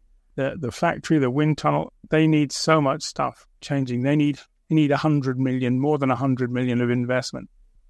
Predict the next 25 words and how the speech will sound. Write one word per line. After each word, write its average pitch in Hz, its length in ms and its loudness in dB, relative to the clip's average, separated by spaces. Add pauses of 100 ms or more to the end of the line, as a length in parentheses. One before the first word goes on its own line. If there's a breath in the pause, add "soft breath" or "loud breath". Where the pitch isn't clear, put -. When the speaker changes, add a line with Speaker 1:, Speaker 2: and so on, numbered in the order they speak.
(160)
Speaker 2:
C-, 185 80 -2
because 185 540 0 (240)
since, - 500 -2 (260)
<clears throat> - 220 -6
literally 151 580 0
since, - 540 -4 (340)
uh, 143 60 0
I 131 180 4
don't 123 120 0
know, 110 120 0
about 123 280 0 (120)
two 147 220 0
thousand 135 520 2
and 127 280 -4 (580)
six, - 400 -4
seven, 131 380 2
something 151 260 -2
like 135 180 -2
that, 135 180 -4 (560)
the 147 60 -10
team 170 220 0
hasn't 151 280 0
had 151 160 0
enough 156 260 -2
investment. 160 480 -6